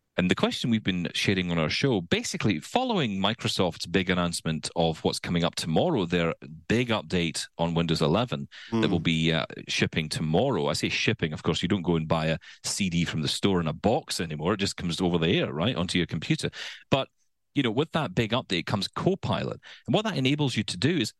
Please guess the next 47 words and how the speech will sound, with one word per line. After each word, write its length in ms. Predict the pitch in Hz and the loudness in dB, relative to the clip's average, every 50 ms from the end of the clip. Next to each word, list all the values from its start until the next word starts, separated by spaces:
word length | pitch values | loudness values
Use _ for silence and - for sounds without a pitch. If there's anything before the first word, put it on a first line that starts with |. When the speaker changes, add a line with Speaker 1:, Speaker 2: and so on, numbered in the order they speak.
| _ - | _ 0
Speaker 1:
let's 200 | 262 302 294 - | 0 0 0 -2
say, 160 | - 202 175 | -2 -2 -2
for 120 | - - | 0 0
example, 360 | 139 113 - 113 104 90 98 - | -2 0 0 0 0 0 0 0
I 120 | 143 185 | 0 0
want 140 | 220 226 208 | 2 2 0
to 40 | 170 | 0
buy 300 | 98 - 117 120 117 113 | 0 0 0 2 2 2
a 80 | 101 90 | 2 0
yellow 420 | 87 85 98 117 127 127 120 104 - - | 2 2 2 2 2 2 0 0 -2 -2
toaster 540 | - - 151 160 151 - - - 78 - | 0 0 0 0 0 -2 -2 -2 0 0
and 80 | 160 185 | 2 2
I'd 100 | 104 123 | 2 2
like 240 | 160 208 254 240 214 | 2 2 2 0 0
to 100 | - 180 | -2 -2
spend 360 | - - - 127 120 120 117 | -2 -2 0 0 0 2 2
around 240 | 110 104 101 92 82 | 2 2 2 0 -2
forty 440 | - - - 104 95 90 - 101 87 | -2 0 0 2 2 0 0 0 2
dollars. 520 | 87 92 95 95 82 71 65 65 - - - - - - - - - - - _ | 2 2 2 2 0 0 -2 -4 -4 -6 -8 -12 -20 -20 -20 -20 -20 -20 -6 _
Um, 340 | 104 107 107 110 110 107 - - | 2 2 4 2 2 -2 -4 -2
can 300 | - - - 147 143 135 | -2 0 2 2 2 2
you 80 | 131 | 2
suggest 520 | 123 - - 98 98 110 107 113 113 - - | 2 0 -2 0 2 2 2 2 0 -2 0
one 180 | 87 76 67 | 0 0 0
for 260 | - - - 73 - | -2 -2 0 0 0
me? 100 | - 71 | 0 -2
It 160 | - - 202 240 | 0 0 0 2
will 160 | 262 247 202 | 2 0 0
go 360 | 143 - - 160 165 160 151 | 0 0 2 2 4 4 2
off 420 | 143 135 82 - - - - - - _ _ _ _ _ _ _ | 2 2 0 -2 -6 -10 -14 -18 -20 _ _ _ _ _ _ _
and 140 | - 120 131 | 0 0 0
it 80 | 139 104 | 2 2
will 140 | 127 123 127 | 2 2 2
actually 460 | 139 139 - - 117 107 98 73 - - | 0 -2 0 0 2 2 2 0 -2 -6
search 400 | - - - 98 - - - - | -6 -2 0 0 0 0 0 0
the 80 | 175 | 0
web, 300 | 147 113 92 95 101 - - - _ _ _ _ _ _ _ _ _ _ _ - - | 2 4 2 2 0 -2 -8 -16 _ _ _ _ _ _ _ _ _ _ _ -2 0
come 220 | - 139 147 151 | 0 0 2 2
back 240 | 139 131 135 - 117 | 0 0 0 0 0
with 120 | 123 110 | -2 0
the 120 | - 110 101 | 2 2 2
options 360 | 104 110 - - 120 110 92 | 2 0 0 -4 -2 -2 0
in 120 | 85 78 | 0 0
a 40 | 78 | 2
nice 240 | 76 90 139 147 - | 2 2 2 0 -2
chat 340 | - - - 123 120 - 92 | -4 0 0 2 0 2 2
window, 340 | 98 92 90 90 92 92 | 0 2 2 2 2 0